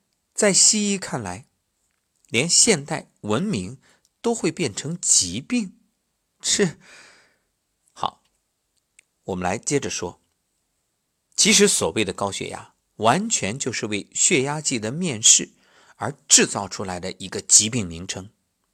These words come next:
仅仅是通过这种仪器检测出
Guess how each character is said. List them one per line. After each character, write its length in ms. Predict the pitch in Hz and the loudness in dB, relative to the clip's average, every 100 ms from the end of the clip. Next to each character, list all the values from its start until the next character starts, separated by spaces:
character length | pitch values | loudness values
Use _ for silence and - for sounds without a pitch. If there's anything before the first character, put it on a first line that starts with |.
| _ _ _ _ | _ _ _ _
仅 280 | - 180 240 | 4 4 2
仅 200 | 120 87 | 0 -2
是 180 | - 131 | -6 -6
通 240 | 175 170 | -6 -6
过 240 | 156 113 - - _ | -4 -6 -10 -20 _
这 180 | - 190 | -2 0
种 240 | 90 85 - | -2 -10 -12
仪 180 | 104 139 | -6 -6
器 440 | - - 87 - _ _ | 4 4 4 -8 _ _
检 340 | - 107 95 110 | 2 4 2 2
测 180 | - | 2
出 260 | - 90 | 2 0